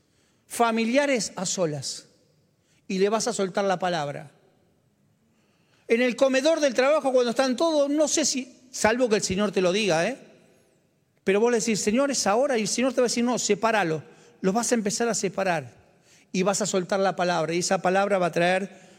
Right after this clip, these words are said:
abundantemente peso de gloria. ¿Me seguís?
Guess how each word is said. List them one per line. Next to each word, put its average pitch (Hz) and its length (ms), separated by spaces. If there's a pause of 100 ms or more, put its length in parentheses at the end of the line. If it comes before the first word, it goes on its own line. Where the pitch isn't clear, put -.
(300)
abundantemente 190 1600
peso 180 480
de 147 120
gloria. 127 400
¿Me 160 140
seguís? 247 500